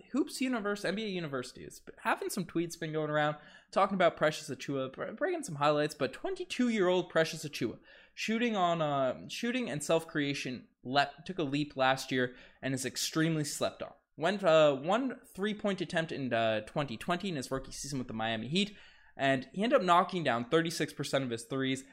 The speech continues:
taking a hundred fifty-six attempts last year. And that ended up becoming close to forty percent post All-Star break. The second half of the season, he became a killer ball handler in transition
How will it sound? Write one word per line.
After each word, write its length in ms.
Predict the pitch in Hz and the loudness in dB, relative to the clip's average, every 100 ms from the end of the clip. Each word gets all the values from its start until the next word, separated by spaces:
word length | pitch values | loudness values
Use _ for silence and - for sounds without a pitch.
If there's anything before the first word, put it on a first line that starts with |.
| _ - | _ -6
taking 260 | 165 147 | -6 -4
a 40 | 123 | -8
hundred 440 | - 190 208 170 | -4 -2 -2 -2
fifty-six 840 | - 165 175 160 - - 151 147 - | -4 -2 -2 -6 -6 0 0 0 -8
attempts 600 | 135 - - 147 139 - | -8 -6 0 0 0 0
last 420 | 123 127 127 - | 4 4 2 -4
year. 160 | 120 - - - - - - - | -4 -4 -12 -16 -14 -12 -12 -8
And 140 | 113 | 0
that 120 | 131 | 2
ended 200 | 139 123 | 2 0
up 120 | 117 | -4
becoming 340 | - 131 117 107 | -6 -8 -8 -4
close 220 | 120 117 | -4 -4
to 80 | 120 | -6
forty 300 | - 143 139 | -4 -2 -2
percent 360 | 135 143 127 | -4 -4 -4
post 280 | 127 123 - | -4 -6 -2
All-Star 360 | 117 127 - 120 | -2 0 0 0
break. 300 | 123 120 120 - _ - | 2 0 -2 -20 _ -6
The 40 | |
second 240 | 143 240 247 | 2 4 6
half 140 | 226 | 4
of 60 | 190 | 2
the 60 | |
season, 340 | 180 185 180 170 | -8 -6 -4 -4
he 100 | 139 | -4
became 340 | 127 143 127 | -6 -6 -4
a 80 | 92 | -6
killer 400 | - - 190 202 | -10 -2 2 4
ball 260 | 156 156 156 | 6 4 4
handler 340 | 151 147 139 | 0 0 -4
in 80 | 127 | -4
transition 720 | - 117 117 151 160 175 | -4 -4 -2 -2 0 -2